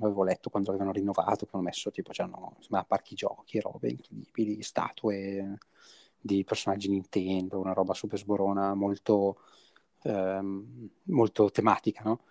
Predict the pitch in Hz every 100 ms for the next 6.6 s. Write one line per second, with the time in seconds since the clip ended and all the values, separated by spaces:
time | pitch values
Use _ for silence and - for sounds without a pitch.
0 | _ _ 120 117 107 - 107 104 - 113
1 | 107 107 107 104 _ _ _ 104 101 101
2 | 107 101 98 - 104 101 95 92 95 -
3 | 95 98 95 95 110 - 101 - - 107
4 | 98 104 101 95 107 95 92 92 104 92
5 | 104 110 110 107 117 107 _ 120 - 113
6 | 101 98 101 - 107